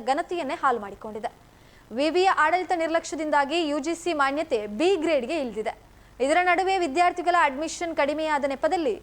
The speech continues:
ಅನೇಕ ಪದವಿ ಸ್ನಾತಕೋತ್ತರ ವಿಭಾಗಗಳನ್ನ ಮುಚ್ಚಲಾಗ್ತಿದೆ. ಮಂಗಳೂರಿನ ಸಂಧ್ಯಾ ಕಾಲೇಜಿನಲ್ಲಿ ಪದವಿ ವಿಭಾಗಕ್ಕೆ ಅಡ್ಮಿಷನ್ ನಿಲ್ಲಿಸಿದ್ದು ಇದಕ್ಕೆ ಸಾಕ್ಷಿ.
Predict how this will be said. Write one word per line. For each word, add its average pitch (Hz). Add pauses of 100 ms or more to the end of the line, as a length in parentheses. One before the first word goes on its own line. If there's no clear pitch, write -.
ಅನೇಕ 320
ಪದವಿ 320
ಸ್ನಾತಕೋತ್ತರ 311
ವಿಭಾಗಗಳನ್ನ 277
ಮುಚ್ಚಲಾಗ್ತಿದೆ. 233 (360)
ಮಂಗಳೂರಿನ 349
ಸಂಧ್ಯಾ 359
ಕಾಲೇಜಿನಲ್ಲಿ 339
ಪದವಿ 320
ವಿಭಾಗಕ್ಕೆ 311
ಅಡ್ಮಿಷನ್ 311
ನಿಲ್ಲಿಸಿದ್ದು 269
ಇದಕ್ಕೆ 285
ಸಾಕ್ಷಿ. -